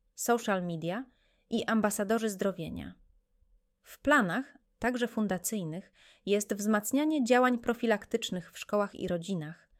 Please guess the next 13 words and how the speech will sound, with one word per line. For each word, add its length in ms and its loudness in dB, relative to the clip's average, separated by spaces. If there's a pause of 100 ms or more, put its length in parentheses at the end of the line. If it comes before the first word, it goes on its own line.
(300)
nie 120 -2
tylko 360 0
o 100 0
anoreksji, 760 -4
ale 220 0
i 180 -8
kompulsywnym 840 0
objadaniu 540 -4
się. 260 -14 (840)
Potrzebni 500 2
są 300 -2
ambasadorzy 680 -2
remisji, 600 -4